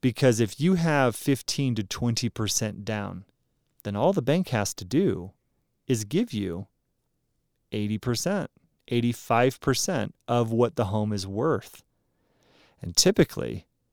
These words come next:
if you can put down a little bit more money,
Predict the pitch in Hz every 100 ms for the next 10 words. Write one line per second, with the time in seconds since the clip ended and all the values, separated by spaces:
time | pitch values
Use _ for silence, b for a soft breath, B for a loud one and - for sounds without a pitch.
0 | _ _ _ _ 120 95 101 135 165 156
1 | 123 143 123 127 113 107 110 104 107 104
2 | 101 110 165 107 92